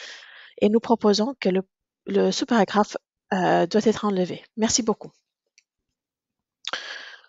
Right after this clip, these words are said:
Merci Nouvelle-Zélande. Maintenant, je passe la parole à la Suisse et puis la Norvège. La Suisse, vous avez la parole. Merci, Monsieur le co-président. Nous,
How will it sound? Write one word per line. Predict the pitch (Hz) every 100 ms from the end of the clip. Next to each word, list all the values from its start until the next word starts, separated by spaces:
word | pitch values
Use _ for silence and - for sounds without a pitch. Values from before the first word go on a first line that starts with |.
| _
Merci | 208 208 220 -
Nouvelle-Zélande. | 226 220 208 202 196 302 349 214 - _ _ _ _ 214 202 202
Maintenant, | 220 220 285
je | -
passe | - 247
la | 247
parole | - 226 262 285 - -
à | 208
la | 202 196
Suisse | - - - 320 - - - - -
et | 202
puis | -
la | 262
Norvège. | 240 240 208 208 202 190 - _ _ _ _ _ _ _ -
La | 202 190
Suisse, | 180 - 320
vous | 247
avez | 214 226
la | 214
parole. | - 202 196 - - - - - - _
Merci, | 214 233 - 269
Monsieur | 240 - 233 220 214 214
le | 208 202
co-président. | 208 - 202 - 202 214 320 - _ _ _ _ _ _ _ _ _ - - - - _ _ _ _ _ _ _ _
Nous, | 214 208